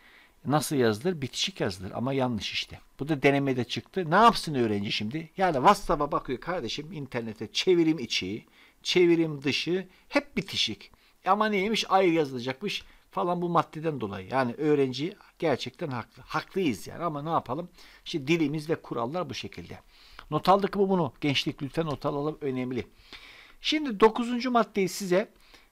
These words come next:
e, karşılaştırmalı anlatmak istiyorum. Her zaman söyleriz. Alt ve üst kelimesi varsa bir kelimede şuna bakacaksın. Gerçekten somut bir yerin altı mı üstü mü?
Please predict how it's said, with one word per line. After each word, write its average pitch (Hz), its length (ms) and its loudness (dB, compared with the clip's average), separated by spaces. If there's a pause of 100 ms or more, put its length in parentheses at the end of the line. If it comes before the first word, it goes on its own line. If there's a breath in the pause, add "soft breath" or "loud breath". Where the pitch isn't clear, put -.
(120)
e, 131 520 4
karşılaştırmalı 190 800 0
anlatmak 214 480 -2
istiyorum. 135 460 -4 (640 loud breath)
Her 208 360 2
zaman 190 320 0
söyleriz. 143 840 0 (480 soft breath)
Alt 208 480 12 (400)
ve 185 260 4 (100)
üst - 460 0
kelimesi 143 640 0
varsa 156 420 2
bir 123 200 -2
kelimede 117 460 -8
şuna 139 320 -8
bakacaksın. 95 580 -10 (680 loud breath)
Gerçekten 214 680 4 (300 soft breath)
somut - 640 0
bir 220 80 2
yerin 185 420 6
altı 160 480 4
mı 208 140 0
üstü - 340 -6
mü? 104 200 -2